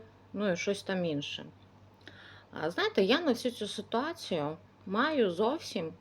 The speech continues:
інший погляд. Україна — це моя земля, це моя держава, це моя батьківщина.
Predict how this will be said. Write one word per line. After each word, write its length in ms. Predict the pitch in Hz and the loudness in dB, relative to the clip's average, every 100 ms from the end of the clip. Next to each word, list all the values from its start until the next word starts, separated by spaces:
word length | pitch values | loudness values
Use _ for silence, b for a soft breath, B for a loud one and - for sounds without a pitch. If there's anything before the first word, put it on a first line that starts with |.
| - - | -14 2
інший 600 | 185 254 262 - 208 - - - - | 4 6 4 0 -2 -4 -16 -16 2
погляд. 560 | 180 147 139 143 - - - - - - - - B B B B B B B | 4 4 0 -6 -10 -20 -20 -20 -20 -20 -20 -20 B B B B B B B
Україна — 800 | 202 262 254 254 359 392 156 151 - - - - - - | 0 6 6 8 4 4 0 -2 -14 -20 -20 -20 -20 -20
це 380 | - 226 233 330 - - - - - | -2 2 2 0 -10 -20 -20 -16 -2
моя 320 | 175 185 220 | 2 6 6
земля, 540 | 240 247 196 156 151 175 - | 6 4 4 0 -4 -10 -18
це 160 | - 165 | -8 -4
моя 340 | 170 175 214 | 0 4 4
держава, 640 | 240 254 196 175 151 143 180 - | 6 2 2 2 2 0 -4 -8
це 160 | - | -2
моя 300 | 180 156 156 | 0 0 0
батьківщина. 840 | 165 175 - 175 - - 175 151 | 0 -4 -4 -6 -6 -4 -4 -4